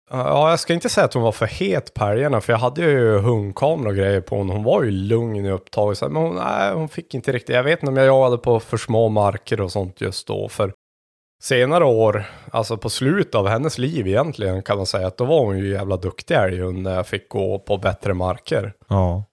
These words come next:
Speaker 2: Men hon fick inte älgarna att stå till en början?
Speaker 1: Nej, nej. Men däremot björnarna då, då var hon ju jäkligt, man märkte ju att det var det som en växel till på hon.
Speaker 2: Och hon tyckte det var roligare?
Speaker 1: Ja. Det som fallerade på henne, det var ju spårningen.
Speaker 2: Ja.
Speaker 1: Men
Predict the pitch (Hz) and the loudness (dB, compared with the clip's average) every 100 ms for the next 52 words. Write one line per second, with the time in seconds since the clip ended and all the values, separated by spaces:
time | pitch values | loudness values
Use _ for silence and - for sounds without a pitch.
0 | _ _ _ - 123 131 156 151 117 107 | _ _ _ -2 2 2 2 0 2 4
1 | 120 127 92 - 135 110 87 90 110 135 | 4 4 2 0 0 0 -2 2 2 2
2 | 139 143 110 104 104 - - 98 92 104 | 0 0 2 0 -4 -12 -4 -2 -2 -4
3 | - 107 110 131 147 110 - 107 98 98 | -8 -4 0 0 0 -4 -2 0 2 2
4 | 113 95 92 95 101 95 95 92 92 98 | 0 0 -2 -2 -2 0 -2 -2 -4 -4
5 | 101 107 95 - - 113 - - 104 101 | 0 0 0 -6 -12 -12 -12 -6 -4 0
6 | 104 95 - - 98 - 110 101 98 90 | 0 0 -4 -4 -4 -4 -2 0 0 -2
7 | 90 95 - - 92 85 107 98 92 101 | -2 -4 -6 -8 -8 -6 -8 -8 -10 -10
8 | 101 104 107 _ - 117 120 113 110 104 | -8 -8 -12 _ 2 4 4 2 4 4
9 | 98 117 131 95 147 101 90 - - _ | 4 2 0 0 0 0 -2 -6 -20 _
10 | - 143 - 151 156 156 196 190 127 120 | 0 2 2 2 2 4 4 4 2 2
11 | 127 135 143 151 123 123 107 - 107 104 | 2 2 2 2 4 4 2 2 2 4
12 | 110 95 85 - - 104 90 87 90 _ | 2 0 -2 -6 0 2 2 -2 -6 _
13 | _ _ _ _ _ _ 123 139 139 127 | _ _ _ _ _ _ -2 0 0 -4
14 | 120 | -6